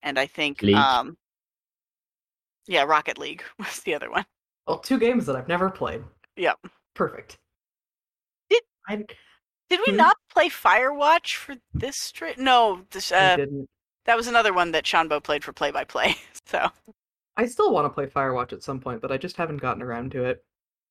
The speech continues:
Speaker 1: I mean, you know, if you feel like you don't have time for it, like, put on Shanbo's playthrough in the background,
Speaker 3: Yeah.
Speaker 1: and I think that's fine. <laughs>
Speaker 3: Yeah. <sighs> Anyway, should we do plugs, gang?
Speaker 1: Yeah, let's do plugs.
Speaker 3: All right, hello.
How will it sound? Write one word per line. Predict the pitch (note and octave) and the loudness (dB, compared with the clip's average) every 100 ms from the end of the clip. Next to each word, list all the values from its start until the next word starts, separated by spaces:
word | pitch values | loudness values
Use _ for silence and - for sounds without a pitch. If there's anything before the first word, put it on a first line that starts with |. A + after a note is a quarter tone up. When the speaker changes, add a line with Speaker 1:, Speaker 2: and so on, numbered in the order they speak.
| - | -2
Speaker 1:
I | D4 | 0
mean, | E4+ D#4 | 0 -6
you | D4 E4+ | -2 0
know, | F3 - | 0 0
if | C4+ - | -8 -8
you | D#4 | -6
feel | D4+ C#4 | 0 2
like | B3+ A#3+ | 2 0
you | |
don't | G#3 G3 | -2 0
have | F3+ | 0
time | - D#3 | 0 -2
for | E3+ E3 | 0 0
it, | D#3 - - | 0 -2 -2
like, | C#3 - _ _ - | -2 -4 _ _ -2
put | A3 | 2
on | F3+ D#3+ D#3 | 4 2 -2
Shanbo's | - D#3+ D#3 C#3+ C#3 | -2 0 0 -2 -4
playthrough | - C#3 - C#3+ | -4 -4 -4 -8
in | C3+ | -4
the | |
background, | B2+ C3 - C#3 | -2 -2 0 0
Speaker 3:
Yeah. | B2 B2+ | 0 -4
Speaker 1:
and | B2+ | -8
I | B2 | -10
think | - D4 | -12 -10
that's | - - | -10 -10
fine. | - C3 C3 E3+ G3+ | -6 -2 -2 -2 -8
<laughs> | _ _ _ _ | _ _ _ _
Speaker 3:
Yeah. | - - - - _ _ _ _ _ _ _ _ _ _ _ _ _ _ _ _ _ _ _ _ _ _ - | -8 -6 -6 -10 _ _ _ _ _ _ _ _ _ _ _ _ _ _ _ _ _ _ _ _ _ _ -4
<sighs> | D#4 C4 B3 | -2 0 0
Anyway, | D#4 C4+ G#3+ | 0 2 0
should | G#3+ B3 | 0 -2
we | |
do | A#3+ A#3 | 0 -2
plugs, | A#3 A3+ A3+ - - _ _ | 0 0 0 -4 -18 _ _
gang? | A3 A3 A3 G#3 - - _ _ _ _ G#4+ | -2 0 0 -2 -6 -20 _ _ _ _ 0
Speaker 1:
Yeah, | F4+ - - | 0 0 -6
let's | C4 | -14
do | - | -12
plugs. | A#3 - - - _ _ | -10 -10 -12 -20 _ _
Speaker 3:
All | G3+ | -14
right, | G3+ E3+ | -6 -6
hello. | - G#3+ E3 A#2+ | -2 0 0 -2